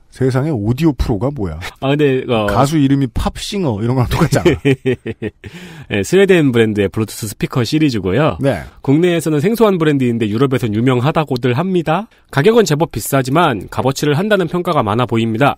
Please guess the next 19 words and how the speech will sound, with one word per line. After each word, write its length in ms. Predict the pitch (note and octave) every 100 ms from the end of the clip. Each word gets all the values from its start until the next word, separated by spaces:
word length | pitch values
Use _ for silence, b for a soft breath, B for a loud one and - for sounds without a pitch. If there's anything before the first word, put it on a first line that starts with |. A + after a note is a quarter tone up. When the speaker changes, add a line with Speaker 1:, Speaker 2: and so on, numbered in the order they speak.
| -
Speaker 1:
좋은 260 | - D#3 G3
평입니다. 520 | F#3+ F#3+ F3 E3 A#2+ -
비싼데 500 | B2 - F3 F3 G3+
제가 180 | D#3+ C3
판다. 340 | A#2+ G2+ F2
Speaker 2:
네, 260 | B2+ B2+ F#2
사운드 360 | - F3 F3+ E3
오브 180 | D3
스칸디나비아라는 1080 | C#3+ - G3+ F#3+ D#3+ C#3+ A#2+ F#2+ G2 G2+ G2
카피를 360 | - - E3+ C3+
사용하고 400 | D#3+ D#3 C#3 F#2
있고요. 480 | - G2+ D3 G#2+ - -
디자인이 320 | C3+ D#3+ D3
예쁘다고 360 | A2+ - D#3 D3
써있길래 360 | G3 F#3+ E3
검색을 360 | C#3+ A#2+ B2 C3+
해보니까 420 | F3+ F#3+ C3+ D#3+
진짜 200 | C3+ D#3+ C3
예쁘더라고요. 600 | - A#2+ G#2 E2+ G2